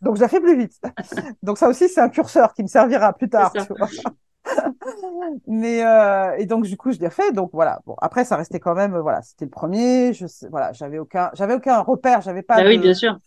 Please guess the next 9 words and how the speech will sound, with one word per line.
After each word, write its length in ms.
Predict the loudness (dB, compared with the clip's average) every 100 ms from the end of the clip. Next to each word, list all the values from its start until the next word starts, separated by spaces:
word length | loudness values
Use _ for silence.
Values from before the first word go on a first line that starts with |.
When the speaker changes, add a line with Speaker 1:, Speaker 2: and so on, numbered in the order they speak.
| _ _ _ _ _ -16
Speaker 1:
j'avais 340 | -4 -4 -4
pas 180 | 2 2
de, 240 | 2 -4 -6
de, 640 | -6 -6 -6 -6 -8 -10 -12
de, 160 | -16
de 140 | -14 -6
personnes, 680 | -6 -4 -4 -2 0 -2
euh, 260 | -4 -4 -6 -10 _ _ -8
euh, 360 | -6 -4 -8